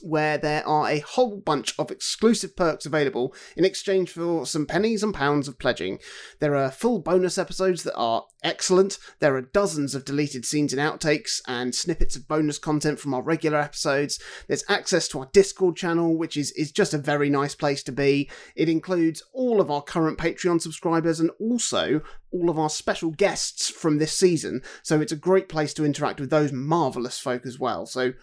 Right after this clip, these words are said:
do please have a look. So this week we have my fifth favourite video game, but before we do that, and I teased this last week as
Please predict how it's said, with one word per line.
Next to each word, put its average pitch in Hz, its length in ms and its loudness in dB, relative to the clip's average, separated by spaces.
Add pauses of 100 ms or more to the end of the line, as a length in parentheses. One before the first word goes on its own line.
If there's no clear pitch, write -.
(140)
do 180 300 4
please 113 540 -4 (260)
have 110 180 0
a 120 60 0
look. - 480 -6 (480)
So 285 300 2
this 156 340 -2
week 139 200 -4
we 196 180 6
have 185 220 -2
my 185 540 2 (160)
fifth - 460 2
favourite 226 540 0
video 170 640 2 (280)
game, 151 520 0 (100)
but - 480 0 (160)
before 233 720 0 (120)
we 185 240 2
do 180 280 2
that, 85 500 -2 (300)
and 156 180 2
I 165 120 0
teased 208 320 0
this - 280 -4 (100)
last 170 460 -2
week 139 340 -2
as 143 300 0